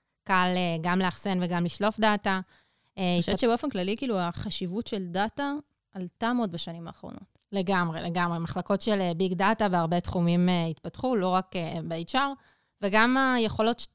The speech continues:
Speaker 1: האנליות-, האנליטיות שלנו כבני אדם
Speaker 2: מהמם.
Speaker 1: התפתחו וגרמו לזה שהתחום הזה יצבור תאוצה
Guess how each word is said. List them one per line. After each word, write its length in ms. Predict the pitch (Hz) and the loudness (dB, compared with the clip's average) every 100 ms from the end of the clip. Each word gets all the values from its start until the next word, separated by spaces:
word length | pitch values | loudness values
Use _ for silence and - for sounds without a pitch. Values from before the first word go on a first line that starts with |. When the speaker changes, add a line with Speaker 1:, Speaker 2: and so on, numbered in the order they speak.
| _ - | _ -2
Speaker 1:
האנליות-, 600 | 202 196 214 226 _ - | 0 2 0 -2 _ -2
האנליטיות 540 | 196 190 196 226 214 | 2 4 4 2 0
שלנו 380 | - 190 202 175 | 0 0 2 0
כבני 320 | 175 165 170 | -6 -6 -6
אדם 160 | 165 175 | -2 0
Speaker 2:
מהמם. 100 | 196 | 2
Speaker 1:
התפתחו 480 | 196 190 185 262 247 | 2 -2 0 0 2
וגרמו 380 | 190 175 175 196 | 0 2 2 4
לזה 280 | 190 170 175 | 2 -2 -6
שהתחום 600 | - 190 170 - - 175 | -4 -2 -2 -4 -6 -4
הזה 180 | 170 165 | -4 -4
יצבור 400 | 160 170 180 185 | -6 -4 -4 -4
תאוצה 540 | 175 - 185 180 | -6 -4 -2 0